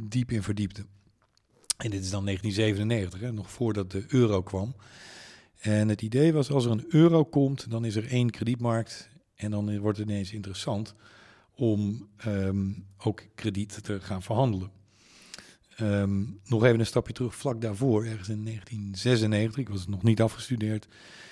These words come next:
had ik een, eh, had ik een plaatje gezien over risico in de wereld. En dat ging met name over renterisico.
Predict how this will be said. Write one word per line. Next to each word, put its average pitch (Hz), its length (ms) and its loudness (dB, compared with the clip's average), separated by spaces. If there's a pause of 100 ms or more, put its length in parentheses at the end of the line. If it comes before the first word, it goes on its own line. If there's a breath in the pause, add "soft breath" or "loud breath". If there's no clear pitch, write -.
(240 loud breath)
had - 240 -20
ik 87 120 -8
een, 92 200 2
eh, 87 220 -4
had 82 120 -6
ik 104 80 -4
een 98 100 -4
plaatje 123 380 6
gezien 110 360 2
over 98 200 2
risico 117 380 4
in 110 60 4
de 110 80 0
wereld. 107 500 0
En 95 100 -8
dat 95 140 -6
ging 104 160 -2
met 101 100 2
name 110 220 2
over 101 200 2
renterisico. 101 760 0